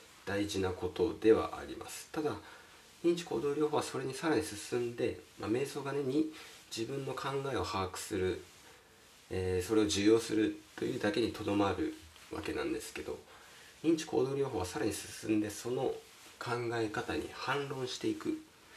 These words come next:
という方法ですね。うん。自分の自動思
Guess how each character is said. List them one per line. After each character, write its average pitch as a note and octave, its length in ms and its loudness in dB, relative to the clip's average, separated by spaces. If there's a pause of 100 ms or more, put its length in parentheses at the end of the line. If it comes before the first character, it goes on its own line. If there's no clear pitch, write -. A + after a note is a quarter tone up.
(640)
と A2+ 120 0
い B2+ 140 6
う A#2+ 40 2
方 F2 360 -2
法 - 120 -2
で - 100 -6
す - 100 -8
ね。 - 140 -8 (400)
う - 40 -6
ん。 - 160 -8 (920)
自 F#2+ 140 -6
分 A2 340 4
の A#2+ 120 2
自 G2 180 -4
動 G2 140 -2
思 G2+ 100 -4